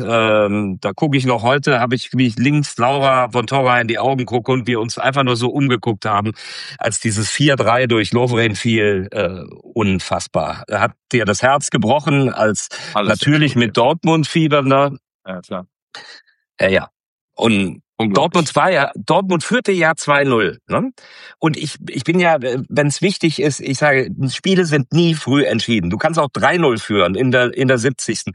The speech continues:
Speaker 1: Wenn dann einer kommt und in der vierundsiebzigsten das drei eins macht, was sind schon Spiele gekippt, äh, und ich würd dem Braten nie trauen. Und Dortmund führte an der Anfield Road zwei null.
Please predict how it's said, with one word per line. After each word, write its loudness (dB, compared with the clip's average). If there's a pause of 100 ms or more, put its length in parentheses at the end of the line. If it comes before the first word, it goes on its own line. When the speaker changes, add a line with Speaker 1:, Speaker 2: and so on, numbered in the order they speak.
(280)
Speaker 1:
Wenn 0
dann 0
einer 2
kommt 2
und 2
in 2
der 2
vierundsiebzigsten 0
das 0
drei 2
eins -2
macht, -2
was -2
sind 0
schon 0
Spiele 0
gekippt, -4
äh, 0 (320)
und -2
ich 0
würd 2
dem 2
Braten 0
nie 0
trauen. 2
Und 0
Dortmund 0
führte 0
an 0
der 2
Anfield -2
Road 2
zwei 2
null. 2